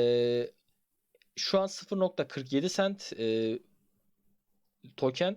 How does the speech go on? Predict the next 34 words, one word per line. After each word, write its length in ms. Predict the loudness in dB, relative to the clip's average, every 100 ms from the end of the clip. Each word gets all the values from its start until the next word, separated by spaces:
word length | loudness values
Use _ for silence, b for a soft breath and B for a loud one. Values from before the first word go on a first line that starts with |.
| -6
Şu 200 | -2 0
an 100 | 2
arkadaşlar 500 | 2 2 2 2 0
elli 300 | 0 2 2
tanesi 500 | 0 -2 -2 -4 -4 -4 B B B B B -4
yirmi 300 | -2 0 -2
üç 160 | 0
nokta 280 | -2 0 2
doksan 320 | 2 0 -2
iki, 180 | -4 -4
yirmi 240 | -2 2
dört 240 | 4 4 4
dolar 220 | 4 4
ediyor 300 | 2 0 2
diyebiliriz 480 | 2 2 0 -2 0
aslında. 560 | -2 -4 -8 -2 -4 -4 B B B B
E, 80 | 0
yirmi 380 | 2 2 2
dört 200 | 2 2
dolar 260 | 4 4 2
da 60 | 0
fena 380 | 0 2 2
değil. 180 | 2 0 -2
K 220 | 0 0
Y 120 | 0
C'siz 380 | -4 -6 -4 0
beş 180 | 0 0
arkadaşı, 480 | -4 -4 -4 -4
e, 460 | -4 -4 -4 -4 -4
buradan, 340 | -2 0 0 -4 _ _ _ _ _
e, 200 | -6 -4
güzel 380 | -4 -2 0 0
bir 40 | -2
şekilde, 560 | -8 -6 -6 -2 -4